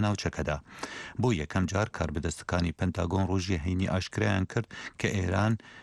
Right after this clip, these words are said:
بە کرێگراوەکانیان تاوانبار کرد بە هێرشکردنی سە-، ئەم دوایینە لەسەر تانکەرەکانی نەوتی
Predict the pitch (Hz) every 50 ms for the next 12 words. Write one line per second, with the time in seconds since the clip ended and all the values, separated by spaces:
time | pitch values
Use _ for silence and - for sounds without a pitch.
0 | - - - - 82 95 - - _ _ _ _ - - 101 98 98 95 78 -
1 | 98 - 87 87 85 85 82 - - 104 104 101 98 98 98 98 95 - - 92
2 | 87 87 87 87 85 78 95 104 101 90 - - 110 104 90 92 92 92 92 90
3 | 87 85 - - 90 87 85 87 - - - 90 80 80 104 95 101 98 90 -
4 | - - 92 87 - - - - - - 113 101 - 85 87 87 87 87 87 82
5 | 78 82 - - 92 85 - - 87 85 85 - 85 85 80 - - 104 98 95
6 | 90 85 85 87 107 117 104 - - - - 98 87